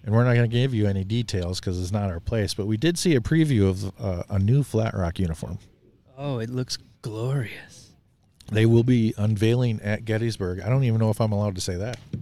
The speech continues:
Speaker 1: But we're not giving you any details. High fly, pop up into the left field. That's gonna get down for a single for Twigs. Twigs is gonna try to get that second,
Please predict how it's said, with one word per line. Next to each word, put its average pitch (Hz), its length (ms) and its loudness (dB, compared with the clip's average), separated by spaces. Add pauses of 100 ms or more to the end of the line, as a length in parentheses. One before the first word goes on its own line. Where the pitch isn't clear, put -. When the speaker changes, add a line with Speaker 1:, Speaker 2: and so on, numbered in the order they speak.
(1400)
Speaker 1:
But 98 100 -4
we're 117 120 -2
not 120 120 -2
giving 110 200 0
you 107 80 4
any 98 180 2
details. 92 520 2
High 208 320 2
fly, 156 580 6 (100)
pop 156 280 2
up 143 200 6
into 139 160 2
the 127 60 2
left 123 220 4
field. 87 340 -2 (600)
That's 117 180 -2
gonna 156 160 2
get 185 220 2
down 143 320 6
for 180 160 2
a 175 60 4
single 180 320 4
for 180 140 2
Twigs. 110 400 4
Twigs 185 360 6
is 170 100 2
gonna 151 220 6
try 147 240 6
to 123 240 6
get 139 260 0
that 147 240 4
second, 110 480 0